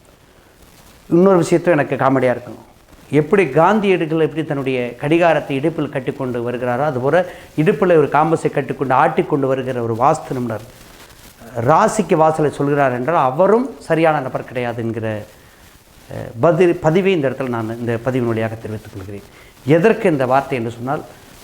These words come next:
அஹ், ஒரு கோபத்தின் காரணமாக தான், பொறாமையின் காரணமாக கிடையாது, கோபத்தின் காரணம். தனக்கு தெரியாத விஷயத்தை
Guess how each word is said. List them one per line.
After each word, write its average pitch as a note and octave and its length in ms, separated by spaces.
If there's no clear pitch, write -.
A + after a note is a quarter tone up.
அஹ், B2 240
ஒரு B2 420
கோபத்தின் G3+ 520
காரணமாக A#2+ 420
தான், A2 200
பொறாமையின் E3 440
காரணமாக B2 380
கிடையாது, A2+ 340
கோபத்தின் D#3 460
காரணம். A2 220
தனக்கு D3 320
தெரியாத G#3 380
விஷயத்தை D#3 600